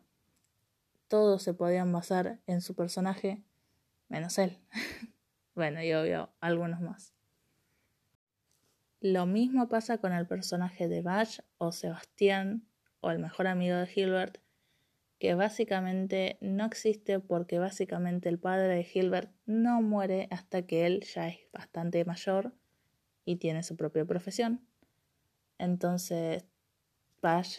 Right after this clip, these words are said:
viene a llenar un poco lo que tendría que ser el vacío de la familia entera de Hilbert, porque que yo me acuerdo también estaba la madre y, y que los hermanos,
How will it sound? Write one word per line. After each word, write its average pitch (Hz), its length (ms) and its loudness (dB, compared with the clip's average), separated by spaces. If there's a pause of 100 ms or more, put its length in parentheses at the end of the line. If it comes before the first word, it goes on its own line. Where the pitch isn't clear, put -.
(100)
viene 202 340 0
a 202 40 -4
llenar 185 380 -2
un 202 180 0
poco 208 340 2
lo 185 200 4
que 170 120 0
tendría 175 560 -2
que 175 120 -8
ser 165 220 -2
el 160 340 0 (800)
vacío 170 640 0
de 160 180 0
la 156 160 -4
familia 170 480 0
entera 165 280 0
de 170 160 -6
Hilbert, 175 360 0
porque 170 380 -4
que 160 140 -6
yo - 160 -8
me 185 120 0
acuerdo 185 400 2
también 160 340 -4
estaba 156 340 -4
la 151 100 -4
madre 180 460 0 (1200)
y, 175 400 4 (960)
y 165 80 -4
que 160 80 2
los 151 220 -4
hermanos, 165 580 -4